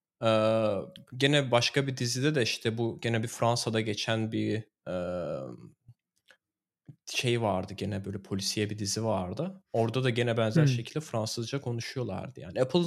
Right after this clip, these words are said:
Speaker 1: hakikaten şey yapıyor yani. Eee, İspanyolca falan konuşulan ya da işte Hin-, Hi-, Hintli bu bir tane film vardı,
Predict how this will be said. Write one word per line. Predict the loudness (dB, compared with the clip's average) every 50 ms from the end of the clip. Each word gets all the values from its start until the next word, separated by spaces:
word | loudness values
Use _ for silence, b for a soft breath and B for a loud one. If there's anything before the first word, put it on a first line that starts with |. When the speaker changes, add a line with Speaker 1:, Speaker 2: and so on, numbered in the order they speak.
| 2 0
Speaker 1:
hakikaten | 0 0 0 2 2 2 4 4 4 2
şey | 2 2 2 2
yapıyor | 2 2 2 0 2 2
yani. | 2 0 -2 -4 -8 B B B B B B _ -12 -10
Eee, | -8 -8 -8 -10 -12 -14 -12
İspanyolca | -8 -6 -2 2 4 4 6 6 6 4 4
falan | 4 4 4 4 4 4
konuşulan | 2 2 2 2 2 2 2 4
ya | 4 6
da | 6
işte | 4 4 4 2
Hin-, | 4 4 4 2 2 0 -4
Hi-, | -6 -6 _ _ _ _ -2
Hintli | 0 0 0 0 0 0 0
bu | 2 0 0
bir | 0 0
tane | 2 2 2 2 0
film | -2 -2 -2 0 0 2 2
vardı, | 2 2 2 0 -2 -4 -6 -6